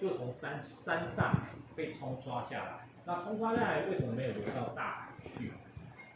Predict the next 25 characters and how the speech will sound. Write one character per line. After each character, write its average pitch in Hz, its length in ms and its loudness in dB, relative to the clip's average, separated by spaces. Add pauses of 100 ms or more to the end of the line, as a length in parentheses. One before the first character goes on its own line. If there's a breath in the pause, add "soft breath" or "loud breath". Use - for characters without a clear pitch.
原 160 240 4
因 226 180 8
呢， 208 240 8
其 147 200 -2
实 151 280 -4
就 - 180 8
是， - 400 -4 (400)
呃， - 320 0 (180)
当 175 200 4
时 117 300 -4 (720)
还 127 120 -2
是 170 140 -2
一 - 40 0
个 127 200 -2
台 120 160 -2
北， 101 240 -2
有 113 100 -2
个 120 180 -2
台 131 120 -2
北 117 220 -2
湖 107 100 -6
的 110 160 -2
状 110 300 -2
态 - 280 -2
哦。 - 160 -6